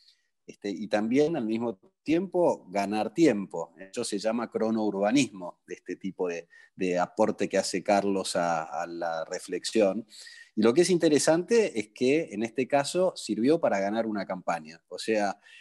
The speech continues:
este, demuestra que este tipo de, de, de propuestas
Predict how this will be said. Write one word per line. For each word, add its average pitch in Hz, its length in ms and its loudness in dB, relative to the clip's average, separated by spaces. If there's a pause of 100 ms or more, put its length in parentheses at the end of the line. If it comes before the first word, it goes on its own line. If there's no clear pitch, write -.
(160)
este, - 300 -2
demuestra 143 640 4
que 123 100 -4
este 123 240 -2
tipo 123 460 0
de, 98 480 0
de, 87 640 -6
de 95 120 0
propuestas 151 800 2